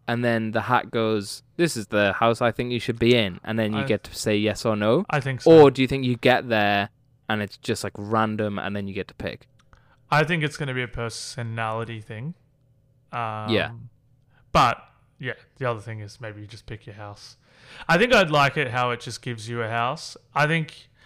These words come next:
Speaker 2: but I know there's
Speaker 1: I think
Speaker 2: obviously
Speaker 1: people would be so pissed, though, if they force you into, like, it's just like, "Yeah, no, you're gonna be Hufflepuff," and you're like, "But what?" <laughs> Like, "I think I'm this one," or whatever. I think people would be so pissed.
Speaker 2: That's not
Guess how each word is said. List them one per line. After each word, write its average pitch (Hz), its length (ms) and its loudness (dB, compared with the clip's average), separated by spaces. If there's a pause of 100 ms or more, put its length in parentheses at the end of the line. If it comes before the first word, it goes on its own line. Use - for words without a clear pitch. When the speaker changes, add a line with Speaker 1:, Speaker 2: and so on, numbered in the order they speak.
(120)
Speaker 2:
but 135 320 -4 (1300)
I 147 80 4
know 143 160 4
there's 131 160 -2
Speaker 1:
I - 40 2
think 156 120 4
Speaker 2:
obviously 151 160 2
Speaker 1:
people 139 120 -2
would 131 100 0
be 135 80 2
so 131 360 4
pissed, - 360 0
though, 117 120 0
if 101 120 -6
they 104 160 -4
force 107 360 -4
you 110 80 -6
into, 98 220 -6
like, 95 380 -4 (420)
it's 127 140 2
just 127 120 0
like, 120 160 2
"Yeah, 160 200 8
no, 170 100 6
you're 170 180 10
gonna 185 140 6
be 143 80 8
Hufflepuff," 123 380 0
and 135 60 -6
you're 131 80 0
like, 123 240 2 (340)
"But 214 260 8
what?" 175 500 6
<laughs> - 60 0
Like, 170 180 8
"I 151 280 8 (180)
think 170 180 6
I'm 165 200 6
this 170 240 6
one," 135 160 4
or 127 100 4
whatever. 120 240 4
I 117 80 4
think 135 180 -2
people 135 220 2
would 117 80 0
be 113 80 0
so 117 260 0
pissed. 113 220 -2
Speaker 2:
That's 196 220 -2
not 151 100 -2